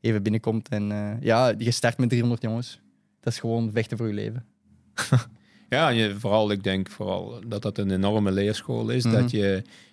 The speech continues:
Speaker 2: mentaal, eh, hè, kijk, als je in
Speaker 1: Ja.
Speaker 2: België, eh,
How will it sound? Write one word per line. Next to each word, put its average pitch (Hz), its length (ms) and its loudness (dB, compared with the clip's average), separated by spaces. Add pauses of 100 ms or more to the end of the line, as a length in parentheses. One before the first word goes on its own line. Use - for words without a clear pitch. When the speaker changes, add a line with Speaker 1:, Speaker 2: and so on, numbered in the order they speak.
Speaker 2:
mentaal, 101 640 2
eh, 101 40 2 (160)
hè, 101 260 -4 (200)
kijk, - 240 -8
als 101 140 -4
je 107 60 -6
in 92 80 -2
Speaker 1:
Ja. 107 60 0
Speaker 2:
België, 101 540 0
eh, 101 40 -8